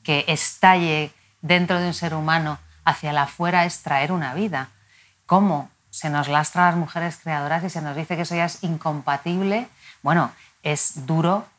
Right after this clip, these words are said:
es dura, la crianza físicamente muy dura, lo sabemos, pero es una energía de vida que si la sociedad te ayuda, porque también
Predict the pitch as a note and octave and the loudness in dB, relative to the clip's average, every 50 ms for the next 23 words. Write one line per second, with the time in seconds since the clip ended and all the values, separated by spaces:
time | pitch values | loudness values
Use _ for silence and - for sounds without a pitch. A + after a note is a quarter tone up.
0 | _ _ _ D#3 D3 C3 C3 C#3 D#3+ G3 F#3+ D3+ C#3+ C3+ - - B2+ C3+ C#3 D#3+ | _ _ _ -12 -12 -8 -4 -2 2 4 4 4 4 0 -2 -4 -2 0 0 0
1 | D#3 - E3+ D#3+ - - D3+ - D#3 - C#3+ C#3 C#3 C#3+ - C#3+ C3+ C3+ C3+ C3 | 2 0 -4 -4 -2 -6 -6 -6 -4 -4 -4 -4 -4 -4 -6 -8 -8 -8 -8 -6
2 | C#3 D3 E3 E3+ E3+ E3 D#3 - C#3+ C#3 C#3+ D3+ D#3 E3 F3 G3 G3 - - _ | -4 0 2 2 2 2 -2 -6 -10 -8 -6 -4 -4 -2 -2 -4 -4 -6 -12 _
3 | - - - - - _ _ - D#3 C#3+ - - D3+ D3 D3+ D#3+ D#3 D3+ - - | -20 -20 -20 -20 -20 _ _ -4 -4 -2 -2 0 0 0 2 2 2 0 -2 -2
4 | E3+ E3 D3+ D3+ D3+ D3+ D3 C#3+ D3+ D3+ D3+ D#3 D#3+ F3 F3 C#3+ - - - D3+ | 0 0 0 0 0 -2 -4 -4 -4 -2 0 2 4 4 2 0 -4 -8 -8 -6
5 | - - - D3+ C#3 - D3 C#3+ C#3 - C3+ - - C#3 D3 D3+ - F#3+ F3+ D3+ | -6 -4 -4 -6 -6 -2 -2 -2 0 -2 -6 -4 0 2 2 2 4 2 2 2
6 | C3+ E3+ G3+ F#3+ C#3+ - C#3 C#3+ - - C3 C3+ C#3+ D3 D3 | 2 2 2 2 2 0 -6 -14 -14 -12 -8 -6 -4 -4 -6